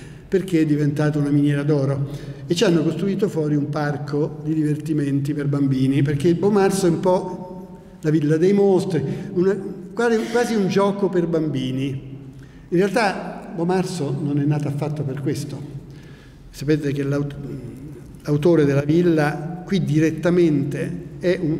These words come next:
eh, Orsini, vicino Orsini, che è anche il proprietario del grande palazzo che sta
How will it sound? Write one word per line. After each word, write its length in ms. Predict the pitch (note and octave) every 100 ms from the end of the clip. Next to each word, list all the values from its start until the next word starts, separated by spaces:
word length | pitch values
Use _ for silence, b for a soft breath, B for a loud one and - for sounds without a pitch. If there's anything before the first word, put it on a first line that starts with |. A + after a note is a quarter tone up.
| - D#3
eh, 200 | C#3 C3+
Orsini, 720 | C3+ - F3+ C3 C3 - - - - B B B B
vicino 440 | C#3+ D3 F#3 E3
Orsini, 880 | D3 - D#3 C#3 D#3+ F3+ - - -
che 80 | -
è 40 | F#3+
anche 180 | F#3+ F3
il 80 |
proprietario 720 | - E3 F3+ F3+ F3 D#3 E3 C#3+
del 140 | C#3
grande 320 | D3 D3+ D#3
palazzo 520 | E3 C3 C3 - D3
che 100 | B2+
sta 680 | A#2 - C3+ C3+ A#2+ - C#3+